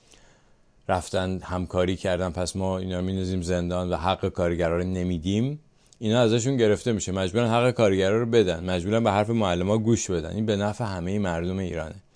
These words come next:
مجبورن به حرف نهادهای مدنی گوش بدن.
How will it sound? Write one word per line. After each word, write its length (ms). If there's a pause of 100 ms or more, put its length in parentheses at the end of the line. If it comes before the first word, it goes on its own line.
(1040)
مجبورن 460
به 80
حرف 320
نهادهای 520
مدنی 500
گوش 280
بدن. 320